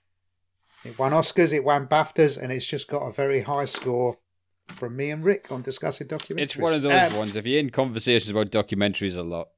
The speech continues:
Speaker 2: you're gonna be asked if you watch this one.
Speaker 1: It's always gonna pop up, yeah. Yeah, absolutely.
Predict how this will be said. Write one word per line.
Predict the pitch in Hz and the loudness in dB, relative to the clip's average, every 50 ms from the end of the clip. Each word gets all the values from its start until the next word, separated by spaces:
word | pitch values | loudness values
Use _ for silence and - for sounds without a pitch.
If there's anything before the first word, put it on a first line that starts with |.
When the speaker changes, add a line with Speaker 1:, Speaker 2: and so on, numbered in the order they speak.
| _ _ | _ _
Speaker 2:
you're | 113 113 123 113 | -4 -2 -2 0
gonna | 117 117 107 98 | 0 0 0 0
be | 95 95 | -4 -4
asked | 98 95 - - - | -6 -6 -8 -10 -16
if | 92 - 92 | -16 -14 -14
you | 87 | -14
watch | 78 82 87 - - - | -12 -12 -14 -16 -16 -18
this | 82 80 - - | -18 -20 -20 -20
one. | 78 78 - _ _ _ _ _ _ _ _ _ _ _ _ _ _ | -20 -20 -20 _ _ _ _ _ _ _ _ _ _ _ _ _ _
Speaker 1:
It's | - - - | -6 -2 0
always | 127 110 113 - | 0 0 0 -2
gonna | - - 104 | -4 -8 -10
pop | - - 104 98 - - | -10 -8 -8 -8 -8 -10
up, | 98 - _ - _ _ | -14 -16 _ -20 _ _
yeah. | 110 104 95 - _ _ _ _ _ _ - | -14 -14 -14 -14 _ _ _ _ _ _ -14
Yeah, | 110 98 92 | -12 -10 -10
absolutely. | 104 - - - - 107 101 101 101 _ _ | -10 -10 -10 -10 -10 -8 -10 -10 -12 _ _